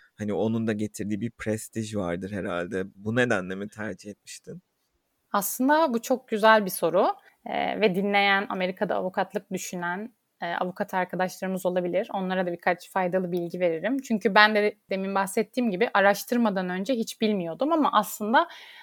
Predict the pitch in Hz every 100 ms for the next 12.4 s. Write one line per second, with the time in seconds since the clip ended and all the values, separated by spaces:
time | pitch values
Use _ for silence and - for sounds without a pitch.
0 | - - 233 262 269 214 190 208 214 247
1 | 233 - 254 220 208 - 170 165 - 196
2 | 190 190 196 202 190 175 170 180 170 160
3 | 165 - 175 170 175 160 170 175 190 320
4 | 370 - 196 190 214 226 254 247 285 -
5 | 226 190 185 - 226 262 240 185 302 480
6 | - - 294 - - - 302 302 311 -
7 | 214 180 170 170 - 196 440 - - -
8 | _ - - - 214 254 294 349 339 -
9 | 311 294 339 359 - 220 247 269 285 247
10 | 196 240 285 233 226 226 196 180 185 -
11 | 254 196 180 180 - 233 185 214 - -
12 | - 220 226 233